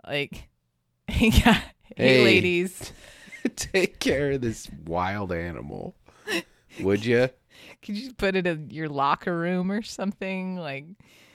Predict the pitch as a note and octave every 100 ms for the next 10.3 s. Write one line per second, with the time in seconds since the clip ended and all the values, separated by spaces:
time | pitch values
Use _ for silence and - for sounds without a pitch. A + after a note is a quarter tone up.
0 | _ _ _ _ _ _ - G#3+ A#3 B3
1 | A#3 G3+ - A3 G#3 - G3 - - -
2 | F#3+ F#3 F3 F3 F3 - - E3+ E3 D3+
3 | D3 D#3 - F#4 G4+ E4 - - G#3 G3+
4 | F#3 B2 B2 C#3 C#3+ C#3 - C3 C3+ A#2+
5 | A#2+ D3+ E3 D#3 E3 E3 G3+ G#3 - F3
6 | - - - - _ _ - F4+ - _
7 | _ _ _ _ _ _ _ _ - -
8 | E3+ - E2+ G2 - - _ _ _ _
9 | _ _ _ - A#3 B3 A#3+ A3+ A3 G#3
10 | G#3 G3